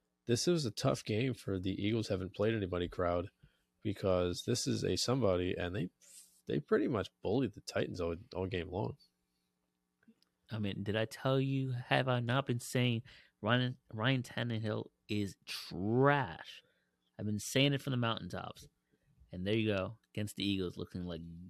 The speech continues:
Speaker 2: garbage, straight
Speaker 1: Yeah.
Speaker 2: garbage.
Speaker 1: Yeah.
Speaker 2: Now, did you know about the, the G M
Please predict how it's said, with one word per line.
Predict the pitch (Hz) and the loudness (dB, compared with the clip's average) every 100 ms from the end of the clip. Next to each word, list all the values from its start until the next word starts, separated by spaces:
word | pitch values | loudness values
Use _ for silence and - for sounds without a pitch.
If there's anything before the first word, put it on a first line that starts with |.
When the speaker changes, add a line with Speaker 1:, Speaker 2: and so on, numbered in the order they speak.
| - | -4
Speaker 2:
garbage, | - 113 101 87 - | 4 6 6 0 -6
straight | - 113 | -2 0
Speaker 1:
Yeah. | 95 | -2
Speaker 2:
garbage. | 95 110 98 90 - - - _ _ | 0 0 0 -2 -8 -16 -20 _ _
Speaker 1:
Yeah. | - - - | -12 -8 0
Speaker 2:
Now, | 131 | 0
did | 123 131 131 | 2 0 0
you | |
know | 208 202 208 | 0 0 0
about | 208 214 - | 0 -4 -2
the, | 196 180 151 - 262 113 | -2 0 -2 -4 -10 0
the | 120 | 0
G | 113 135 135 | 2 2 2
M | 120 151 180 | 2 -2 -4